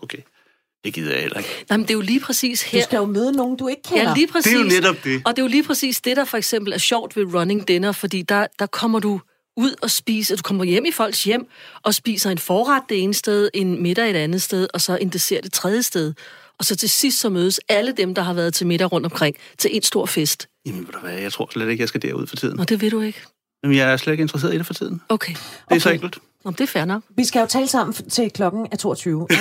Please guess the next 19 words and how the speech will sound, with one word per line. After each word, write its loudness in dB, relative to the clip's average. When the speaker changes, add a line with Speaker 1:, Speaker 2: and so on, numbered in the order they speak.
Speaker 3:
og 2
nu 2
kommer 4
jeg 0
til 0
at 2
stille 2
jer 2
begge 2
to 0
et -2
spørgsmål. -2
Jannik, -2
jeg 0
starter 2
over 4
hos -2
dig. 0
Speaker 1:
Ja. -6